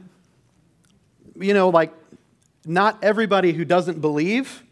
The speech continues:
is living a terrible, horrible life by some sort of cultural standard. There are people who don't believe who are married and their marriages are pretty healthy, relatively happy.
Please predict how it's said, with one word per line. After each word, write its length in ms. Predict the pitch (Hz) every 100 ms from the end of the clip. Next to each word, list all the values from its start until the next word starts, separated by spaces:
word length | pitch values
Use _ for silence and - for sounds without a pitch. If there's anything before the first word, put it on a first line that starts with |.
| _ _ _ _ -
is 200 | 165 147
living 340 | 180 220 208
a 60 | 151
terrible, 600 | - - 208 202 175 170
horrible 480 | - 196 175 165 160
life 340 | 156 131 -
by 180 | 147 143
some 280 | 143 156 147
sort 240 | 160 151
of 120 | 123
cultural 380 | - 147 131 131
standard. 460 | - 120 101 95 - _ _ _ _ _ _ _ _ _ _ _ _ _
There 220 | 151 170 160
are 80 |
people 320 | 147 190 165 156
who 80 |
don't 200 | 160 165
believe 460 | 156 160 180 180 -
who 80 | -
are 100 | 156
married 400 | 151 139 170 226
and 140 | 156 143
their 160 | 226 240 - -
marriages 420 | 143 190 185 214
are 60 | 190
pretty 200 | 247 220
healthy, 340 | 262 277 123 - _ _ _ _ _ _ _
relatively 480 | 143 160 170 226 233
happy. 340 | 262 330 208